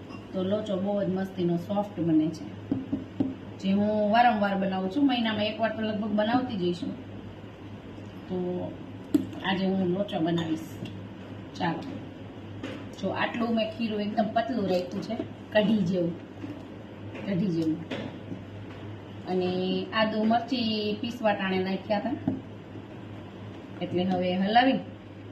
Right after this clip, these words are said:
એકદમ ફીણાઈ ગયું છે. એમાં એકદમ ફીણા આવ્યો ઉપર, જો લાગે છે, એટલે સરસ મજાનો આથો આવી ગયો છે. ચાલો, હવે આપણે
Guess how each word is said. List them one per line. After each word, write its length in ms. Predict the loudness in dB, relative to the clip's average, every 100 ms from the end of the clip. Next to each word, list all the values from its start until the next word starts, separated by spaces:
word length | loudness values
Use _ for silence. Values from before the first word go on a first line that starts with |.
| -8
એકદમ 300 | -4 0 0
ફીણાઈ 360 | 6 6 6 4
ગયું 160 | -2
છે. 120 | -2
એમાં 360 | -4 -4 -2 0
એકદમ 300 | -2 0 0
ફીણા 280 | 2 2 4
આવ્યો 360 | 4 4 2
ઉપર, 400 | 0 -6 -4 -2
જો 220 | -2 0 0
લાગે 280 | 2 0
છે, 120 | -4 -8 -12 -12 -14 -14 -14 -14 -14 -14 -14 -12 -12 -12 -12 -10 -8
એટલે 280 | -4 -2 -2
સરસ 280 | 0 2 2
મજાનો 340 | 2 2 0
આથો 360 | -2 -4 -4 0
આવી 280 | 2 2 2
ગયો 260 | 4 2
છે. 120 | 0 -8 -14 -14 -14 -12 -8 -8 -8 -12 -6 -4 -4 -12 -12 -12 -12 -12 -12 -12 -6
ચાલો, 260 | -2 2 2
હવે 180 | 0 -2 -6 -12 -8 -6 -6 -6
આપણે 260 | -4 -4